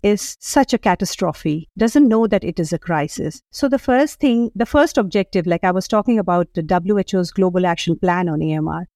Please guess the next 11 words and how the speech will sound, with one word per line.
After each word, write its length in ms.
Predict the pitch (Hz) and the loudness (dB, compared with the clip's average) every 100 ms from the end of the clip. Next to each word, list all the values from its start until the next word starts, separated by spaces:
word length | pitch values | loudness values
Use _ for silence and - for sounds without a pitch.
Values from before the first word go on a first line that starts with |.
| - | -10
the 80 | |
first 340 | 220 240 285 - | -4 0 2 0
objective 440 | 240 240 240 294 | 0 0 0 0
is 120 | 285 | 2
education, 760 | 254 254 403 220 175 - 165 170 | 2 2 2 2 0 -2 -6 -6
of 220 | - 208 - | -4 -2 0
making 300 | 233 285 269 | 0 0 0
people 280 | 240 277 262 | 0 0 0
aware 560 | 202 170 175 208 160 - _ | -2 0 0 0 -2 -8 _
of 420 | 190 190 180 - - | 0 0 -2 -10 -12
what 400 | 175 208 214 - | -2 0 0 -6